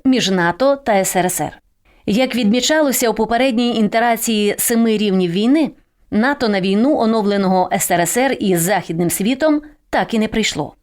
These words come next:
Попри те, що членство України у Північно-Атлантичному альянсі є однією зі складових плану перемоги, а альтернативних безпекових гарантій, ідентичних тим, що закріплені у статті п'ятій Північно-Атлантичного договору,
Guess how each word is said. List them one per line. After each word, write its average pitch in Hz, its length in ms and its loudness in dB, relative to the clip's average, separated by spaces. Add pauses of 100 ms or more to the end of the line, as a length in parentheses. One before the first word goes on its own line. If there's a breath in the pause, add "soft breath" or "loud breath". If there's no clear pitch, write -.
(120)
Попри 320 280 -2
те, 339 160 -2
що 254 200 -2
членство 254 580 0
України 220 540 2
у 202 160 0
Північно-Атлантичному 196 1300 0
альянсі 196 640 0 (220 loud breath)
є 208 160 0
однією 208 560 0
зі 180 140 0
складових 196 680 -2
плану 196 300 0
перемоги, 190 580 0 (220)
а 214 60 -2
альтернативних 233 1080 0
безпекових 220 600 -2
гарантій, 214 540 0
ідентичних 196 920 -2
тим, 214 320 -2 (200 loud breath)
що - 180 -4
закріплені 202 560 0
у 185 60 -2
статті 190 340 -4
п'ятій 196 440 -2
Північно-Атлантичного 190 1300 -2
договору, 185 560 0